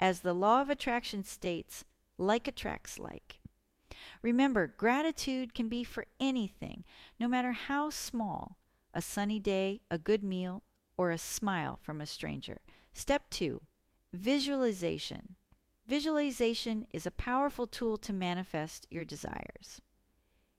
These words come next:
Dedicate a few minutes each day to closing your eyes and vividly imagine your life as you want it to be. Focus on details of being present.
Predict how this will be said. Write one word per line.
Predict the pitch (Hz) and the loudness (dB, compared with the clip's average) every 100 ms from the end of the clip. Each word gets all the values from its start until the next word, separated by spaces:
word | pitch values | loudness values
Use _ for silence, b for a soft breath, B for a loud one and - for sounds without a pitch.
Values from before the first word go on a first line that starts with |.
| _ _ _ _ - | _ _ _ _ 2
Dedicate | 269 302 311 269 233 | 6 6 6 4 4
a | - | 2
few | 185 - 240 269 | -2 -2 2 4
minutes | 254 240 240 - - | 4 4 2 -2 -4
each | 240 254 - - | -2 -2 -6 -2
day | 196 196 202 208 | 0 2 0 -2
to | - | -8
closing | - 233 233 240 247 | -4 2 4 4 2
your | 233 - | 2 0
eyes | - 165 160 165 - | -2 -2 -2 -4 -6
and | 160 156 | -6 -6
vividly | 160 196 214 254 220 202 | 0 2 4 0 0 -2
imagine | 175 160 117 160 - 151 | -2 -2 -2 -2 -4 -8
your | 139 | -6
life | 127 127 - - - | -6 -6 -6 -10 -8
as | 156 - | -8 -6
you | 147 - | -10 -8
want | 151 - - | -6 -6 -8
it | - | -12
to | - | -12
be. | - 62 - - _ _ _ _ _ - - _ _ _ - | -8 -10 -10 -20 _ _ _ _ _ -20 -20 _ _ _ 2
Focus | 247 277 254 | 4 4 -2
on | 220 190 165 | -2 -2 -2
details | 202 220 - 170 120 147 | -2 -2 -4 -4 -4 -6
of | 160 | -6
being | 165 156 | -4 -4
present. | 151 - 156 147 - - - | 0 2 2 -2 -8 -14 -18